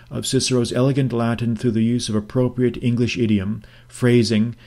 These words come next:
sentence structure, rhythm, and overall tone. If an original author is eloquent, passionate, and disputatious, then his translator must try to convey these qualities using the tools his own language gives him.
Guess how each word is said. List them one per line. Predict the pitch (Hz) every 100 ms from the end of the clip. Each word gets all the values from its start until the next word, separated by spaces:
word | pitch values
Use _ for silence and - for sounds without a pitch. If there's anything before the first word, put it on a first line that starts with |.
| - -
sentence | - 117 117 117
structure, | - 110 104 117 110
rhythm, | 113 135 131 135 131
and | 123
overall | 127 120 123 113
tone. | 107 120 113 101 104 - - - - - - - -
If | 107
an | 120
original | 131 143 151
author | 143 139 131
is | 117
eloquent, | 120 131 139 160 151
passionate, | - 131 131 143 139
and | 127 113
disputatious, | 120 127 113 127 127 - 135 - - - - -
then | 117
his | 120
translator | - 135 135 131 131
must | 127 127 - - -
try | - 135 131
to | 123 123
convey | 117 113 135
these | 127 117
qualities | - 110 110 107 107 - - - -
using | 117 131 131
the | 131
tools | 123 127 120 117 117 107 - - -
his | - 113
own | 120 117 117
language | 113 113 113 110 107 -
gives | 123 107
him. | 104 104 -